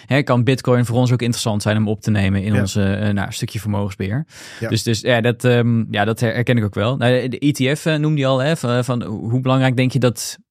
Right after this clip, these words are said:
Speaker 1: die gaat zijn om, om die, die adoptie te vergroten?
Speaker 2: <clears throat> Ja, ehm, nou ja, nu, nu inmiddels best wel belangrijk, hè. Dus, dus ook hiervoor geldt, je kunt allerlei uitspraken doen en ongefundeerde aannames. Ik, ik weet nooit zo goed waarom mensen dat doen, hè, maar, ehm,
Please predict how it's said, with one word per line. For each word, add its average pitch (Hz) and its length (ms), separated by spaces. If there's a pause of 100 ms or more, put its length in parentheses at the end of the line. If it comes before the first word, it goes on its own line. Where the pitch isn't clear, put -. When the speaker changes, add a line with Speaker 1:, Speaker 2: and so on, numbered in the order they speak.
(200)
Speaker 1:
die 123 360
gaat 120 260
zijn 131 300
om, 120 200
om 113 160
die, 117 220
die 110 180
adoptie 117 320
te - 80
vergroten? 120 480
Speaker 2:
<clears throat> 151 440
Ja, 175 300 (260)
ehm, 156 520 (160)
nou 156 180
ja, 160 160
nu, 156 180
nu 151 160
inmiddels 160 280
best 151 200
wel 139 120
belangrijk, 151 460
hè. 160 140
Dus, 156 260
dus 135 260
ook 151 180
hiervoor 151 340
geldt, 127 260
je 120 100
kunt 131 220
allerlei 123 400
uitspraken 127 600
doen 120 180
en 110 140
ongefundeerde 113 1000 (380)
aannames. 131 600
Ik, 110 240
ik 113 120
weet 123 140
nooit 123 180
zo - 80
goed 117 120
waarom 117 180
mensen 117 240
dat 104 140
doen, 143 180
hè, 143 140
maar, 127 260 (380)
ehm, 127 440